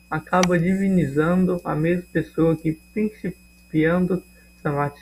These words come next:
feia? Pois eu dissesse que ela era feia? É verdade que eu no princípio, mas depois, ora, estou com dores na cabeça.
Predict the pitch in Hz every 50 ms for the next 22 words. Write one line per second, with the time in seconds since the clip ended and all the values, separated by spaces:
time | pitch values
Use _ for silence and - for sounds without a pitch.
0 | - - - - 190 208 190 165 - - - - - - - - - - - -
1 | - - _ _ - 156 156 156 151 139 143 135 - 147 135 143 143 - - -
2 | 143 135 135 135 123 127 123 - - - - 220 220 180 151 - - - - -
3 | _ _ - _ _ _ _ _ _ _ - 175 175 190 196 196 196 - - 240
4 | 240 240 - 226 - - _ 202 196 196 202 190 185 - 202 180 180 185 - -
5 | 160 175 170 156 - 160 143 - _ _ _ _ _ _ - 160 175 170 151 160
6 | 156 - - 143 143 147 143 - - - _ 147 139 139 143 143 139 - - _
7 | _ _ _ _ _ _ _ _ _ _ 175 175 170 185 185 165 165 175 175 180
8 | 185 180 175 170 156 - - 175 156 160 165 165 160 - 160 143 127 123 139 147
9 | 156 147 - _ 139 135